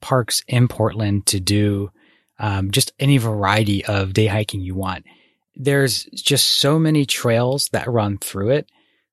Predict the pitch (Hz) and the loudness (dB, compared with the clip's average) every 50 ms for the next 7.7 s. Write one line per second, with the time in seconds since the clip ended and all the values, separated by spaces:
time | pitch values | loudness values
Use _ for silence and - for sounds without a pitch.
0 | _ _ _ _ - 120 110 110 120 120 123 113 135 127 123 123 123 123 117 117 | _ _ _ _ -8 -6 -2 0 0 0 2 2 2 2 4 2 0 0 0 0
1 | 123 - 123 123 117 120 123 131 147 160 165 156 135 123 117 127 139 147 143 135 | -2 0 0 0 2 2 2 2 2 2 4 2 2 2 2 2 2 4 2 2
2 | 131 - - 120 107 - - - - 123 120 127 127 127 127 117 - - - _ | 0 -2 -4 -4 -2 -2 -2 -2 0 0 2 2 2 2 0 -2 -4 -10 -14 _
3 | _ 147 135 123 110 95 110 120 123 120 110 104 98 92 - - - 196 180 - | _ 4 4 4 2 0 0 2 2 2 2 2 -2 -4 -6 -4 0 0 0 0
4 | - - - - 165 165 - - - - 143 139 143 143 135 - - 120 120 107 | -2 -4 2 2 2 2 2 -2 -2 0 0 2 2 0 -2 -4 -4 -4 -2 0
5 | 104 113 127 131 - - 131 117 107 113 117 117 120 117 117 - - 117 107 98 | 2 2 2 0 2 0 0 2 2 2 2 2 2 2 0 0 -2 -4 -2 -2
6 | 104 92 101 110 110 104 - - - - - 123 110 95 90 - - _ _ - | -2 0 2 2 2 0 -2 -6 -10 -2 0 0 0 0 -2 -8 -14 _ _ -20
7 | - - _ _ - - - - 143 131 123 120 110 - | -20 -20 _ _ -8 -6 -2 0 0 2 2 0 -2 -4